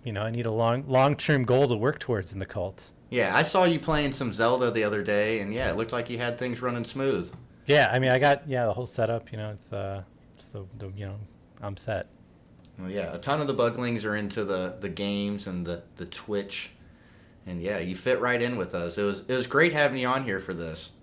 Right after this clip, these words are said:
Speaker 1: Hell yeah. Thanks, thanks for inviting me. This is a, a, a big surprise to be invited onto such a prestigious podcast so early in
Speaker 2: Appreciate
Speaker 1: my,
Speaker 2: it.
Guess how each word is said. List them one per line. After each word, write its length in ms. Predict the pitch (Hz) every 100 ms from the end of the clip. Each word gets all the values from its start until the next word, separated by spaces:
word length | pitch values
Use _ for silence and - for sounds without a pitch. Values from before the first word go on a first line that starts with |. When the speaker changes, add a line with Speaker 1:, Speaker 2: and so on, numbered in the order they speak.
| -
Speaker 1:
Hell 120 | 123
yeah. 180 | 156 139
Thanks, 300 | - 151 160
thanks 240 | 160 202
for 60 | 247
inviting 260 | 156 175 143
me. 80 |
This 180 | 110 -
is 120 | 131
a, 300 | 139 120 120 113 131 113 131
a, 60 |
a 40 | 113
big 240 | 143 151
surprise 760 | - 117 - 117 120 101 92 -
to 540 | 104 98 95 92 90
be 300 | 90 101 98
invited 480 | 98 101 101 101 98
onto 600 | 90 90 - 101 95 92 - - -
such 200 | - -
a 20 |
prestigious 580 | - 107 - 117 113 104
podcast 640 | - 104 113 - 98 85
so 300 | - - 127
early 340 | 123 120 123 113
in 120 | 104
Speaker 2:
Appreciate 40 |
Speaker 1:
my, 200 | 104 104
Speaker 2:
it. 160 | 98